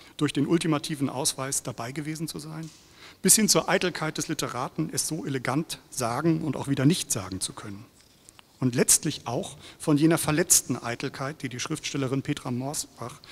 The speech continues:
in einem brillanten Essay über die Blechtrommel herausgearbeitet hat, nämlich im Nationalsozialismus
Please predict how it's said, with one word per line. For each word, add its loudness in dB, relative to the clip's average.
in -4
einem 0
brillanten -2
Essay 0
über -6
die -8
Blechtrommel -6
herausgearbeitet -6
hat, -4
nämlich 4
im 6
Nationalsozialismus 4